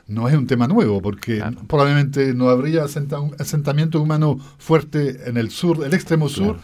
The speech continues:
Speaker 1: sin una migración desde el inicio de los
Speaker 2: Claro.
Speaker 1: chilotes. De hecho, hizo, es un barco chilote que toma posesión del, del, del estrecho de
Speaker 2: Cierto,
Speaker 1: Magallanes.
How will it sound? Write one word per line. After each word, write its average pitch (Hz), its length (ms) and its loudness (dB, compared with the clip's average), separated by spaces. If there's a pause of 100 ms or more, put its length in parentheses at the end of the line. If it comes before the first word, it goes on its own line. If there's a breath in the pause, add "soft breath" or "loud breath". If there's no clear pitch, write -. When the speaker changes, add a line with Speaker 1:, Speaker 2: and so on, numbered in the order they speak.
(120 loud breath)
Speaker 1:
sin 170 260 4
una 143 160 2
migración 131 460 0
desde 131 220 -2
el 113 80 0
inicio 123 320 0
de 123 80 0
los 110 80 -8
Speaker 2:
Claro. 196 180 -2
Speaker 1:
chilotes. 107 240 -8 (160 loud breath)
De 120 60 -8
hecho, 127 180 -8
hizo, 127 260 -6
es 151 160 2
un 147 120 2
barco 135 240 0
chilote 131 480 -2 (180 loud breath)
que 135 100 -4
toma 127 220 0
posesión 120 480 -4
del, 120 160 -4
del, 120 120 -4
del 113 220 -2
estrecho 117 300 -8
de 135 80 -2
Speaker 2:
Cierto, 131 160 0
Speaker 1:
Magallanes. 196 300 0